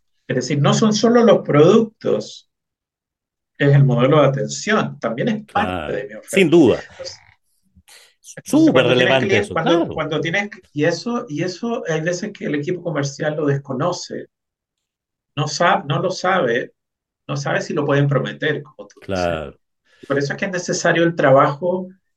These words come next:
Speaker 1: conjunto de varios actores para crear el relato para el equipo comercial, para que el equipo comercial se sienta tranquilo de que lo que están ofreciendo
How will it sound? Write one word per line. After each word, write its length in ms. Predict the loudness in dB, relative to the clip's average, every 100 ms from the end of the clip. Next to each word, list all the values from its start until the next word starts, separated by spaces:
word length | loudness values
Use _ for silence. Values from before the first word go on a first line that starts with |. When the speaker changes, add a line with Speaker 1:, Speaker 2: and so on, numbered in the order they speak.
| _ _ -4
Speaker 1:
conjunto 1160 | 0 0 -4 0 4 4 2 0 2 2 0 -12 _ _ _ _ _ _ _
de 200 | -4 -2
varios 580 | 2 2 4 2 0 -4
actores 840 | -8 -8 -2 2 2 0 -4 -10 _ _ _ _ _ 0
para 280 | 2 4
crear 340 | 2 2 2 4
el 120 | 4
relato 540 | 4 2 4 2 0 -2
para 160 | 0 0
el 80 | -4
equipo 300 | -8 -10 -10
comercial, 520 | -10 -10 -10 -10 -6
para 180 | -6 -6
que 80 | -6
el 80 |
equipo 380 | -10 -12 -14 -8
comercial 380 | -4 -4 -2 -4
se 100 | -4
sienta 520 | -6 -6 -4 -6 -8 _ _ _ _ _ _ _ _ -4
tranquilo 720 | 0 0 -2 -6 -4 -2 4
de 160 | 4 2
que 100 | -2
lo 120 | -4
que 100 | -6
están 240 | -8 -2 0
ofreciendo 960 | 0 -2 0 2 2 0 -2 -4 -6